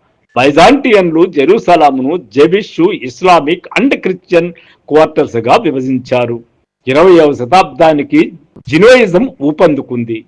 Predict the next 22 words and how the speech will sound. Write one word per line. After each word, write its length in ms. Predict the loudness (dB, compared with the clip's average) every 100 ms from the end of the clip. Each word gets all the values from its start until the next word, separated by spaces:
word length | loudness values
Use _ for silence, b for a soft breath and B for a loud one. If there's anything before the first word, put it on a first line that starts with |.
| _ _ _
యూదుల 380 | -2 0 2 0
రాజకీయ 540 | 0 -2 -4 -8 -4 -4
మతపరమైన 640 | -4 -4 -2 0 0 -4 -4
అస్తిత్వ 440 | -8 -4 -4 -2 -2
ఉద్యమం 580 | -2 -2 -2 0 -4 -6 _ _ _ _ 0
పాలస్తీనాలోనే 1000 | 4 6 4 2 2 4 4 6 4 2
తమ 200 | -2 -4
యూదు 300 | -4 -4 -2
దేశం 380 | 0 0 -2 -12
స్థాపన 600 | -10 -2 -2 0 0 0
లక్ష్యంగా 640 | 0 -2 -4 0 2 2
సాగింది. 680 | 0 -2 -2 -4 -6 -10 -14 _ _ _ -2
పద్దెనిమిది 400 | -2 4 4 6
వందల 420 | 4 4 2 2
ఎనభై, 360 | 0 0 2 0
పంతొమ్మిది 440 | 0 -4 -2 -4
వందల 180 | 0 0
పద్నాలుగుకి 960 | 0 -2 -2 0 2 2 0 -2 -2 -6 b b b
లక్షల్లో 540 | 0 0 2 2 6 4
ఎక్కడెక్కడ 640 | 4 0 0 0 0 0
నుండి 280 | 0 2 2
మాతృప్రవేశానికి 1300 | 2 -2 -2 -4 0 2 0 -2 -4 -4 -6 -8 -8